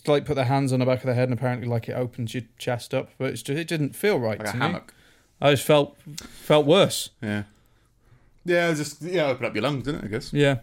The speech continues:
Speaker 2: Yeah.
Speaker 1: But it's, I suppose it's like when you, I remember doing P E and they were like, "Breathe through your nose." I'm like, "But, but I can't get enough air in.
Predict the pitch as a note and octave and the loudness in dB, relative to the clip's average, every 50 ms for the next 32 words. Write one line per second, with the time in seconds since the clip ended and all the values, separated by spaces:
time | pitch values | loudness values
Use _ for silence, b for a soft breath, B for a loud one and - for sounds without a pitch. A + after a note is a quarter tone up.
0 | - E3 D3+ - F3+ F3 E3 - - F3 F3+ E3+ - - G3+ G3+ F#3 F#3 F3+ - | -6 -8 -4 2 4 4 4 4 2 2 2 0 2 4 2 4 4 2 0 2
1 | E3+ E3+ E3 D#3+ - - D#3 D3+ D3 D3 D3 C#3+ C3+ B2 C3 C3+ - - _ _ | 4 4 4 4 2 2 2 4 4 4 4 4 2 0 -2 -6 -10 -12 _ _
2 | - - b b b b b b - D3 D3+ D#3 D#3 D3 D3 C#3 D3+ D3+ C#3 B2+ | -20 -20 b b b b b b 2 4 4 4 4 2 2 4 4 4 4 2
3 | - D3 C#3+ C#3 D3+ D#3+ D3+ B2+ A#2+ A#2+ A#2+ A#2+ B2 B2 A#2+ B2 A#2+ B2 B2 B2 | 2 2 2 4 6 6 6 4 4 2 2 2 2 2 2 2 2 2 0 0
4 | A#2 - - - - - F3+ G3 F#3 - - F#3 F3+ F3 F3 F3 E3+ D#3+ C3 A#2 | -2 -4 -12 -10 -2 0 0 0 0 -2 -2 0 0 2 2 4 4 4 4 2
5 | A2 A2 - - C3 C3 B2 B2+ B2+ - D3 D3+ C#3 - _ b b b b b | 0 -6 -8 -8 -8 -6 -6 -6 -6 -2 0 0 0 -2 _ b b b b b
6 | b b b b b b b b _ - D3+ C#3+ A#2+ C#3 C#3+ - - E3 D3+ C#3 | b b b b b b b b _ 2 2 4 4 4 2 4 4 4 4 6
7 | D#3 D#3+ D#3 D3 D3+ D#3 C3 F3 F#3+ A3 F#3+ C#3 B2+ A#2+ A2 G#2 | 6 4 6 6 4 4 6 6 6 6 6 6 4 4 2 -2